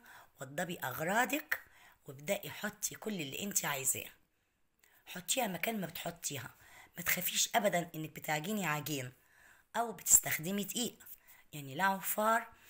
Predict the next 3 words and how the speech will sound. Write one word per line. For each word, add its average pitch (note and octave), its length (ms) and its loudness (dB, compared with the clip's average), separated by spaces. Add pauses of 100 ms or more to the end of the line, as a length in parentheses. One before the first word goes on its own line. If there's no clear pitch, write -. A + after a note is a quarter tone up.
(240)
ولا، F3 560 0
آه، G#2+ 440 -4 (1200)
بهدلة G#3 560 0